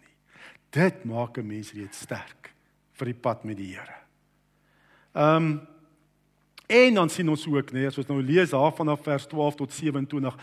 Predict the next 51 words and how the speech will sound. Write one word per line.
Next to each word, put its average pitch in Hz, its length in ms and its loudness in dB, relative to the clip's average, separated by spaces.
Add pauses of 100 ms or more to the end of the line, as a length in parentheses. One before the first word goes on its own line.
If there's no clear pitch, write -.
(260)
waar 139 220 2
hy 131 200 0
nou 175 160 2
diplomatieke 151 720 -2
onderhandelinge 156 680 2
aangaan 147 380 -2
met 143 100 0
die 139 80 -2
Ammonitiese 139 540 -4
koning, 131 460 -4
nê. 113 220 -8 (420)
Hy 123 140 -2
het 160 80 2
die 170 100 0
Bybel 147 460 2
van 139 160 -4
sy 131 160 -4
tyd 127 300 -6
geken. 98 540 -8 (540)
Hy 131 160 2
het 170 100 2
die 165 100 2
boek, 143 440 -4 (240)
boek 160 220 2
Eksodus 151 760 0
en 127 180 -2
Numeri 151 380 2
het 131 120 -4
hy 113 80 -8
geken, 104 560 -6 (480)
waar 131 120 0
hierdie 143 200 2
Ammonitiese 151 560 0
koning 151 320 0
sommer 165 180 -2
net 160 160 2
skoor 160 260 0
soek - 280 -4
en 123 80 0
sê, 147 200 -2
"Ja, 139 140 4
maar 135 140 0
julle 135 160 -2
het 139 80 -10
ons 131 100 -8
grond 156 240 -4
gevat." 127 180 -8
Sê, 139 100 -8
"Ja, 139 140 -4
ja, 147 140 -8
ja, 104 260 -16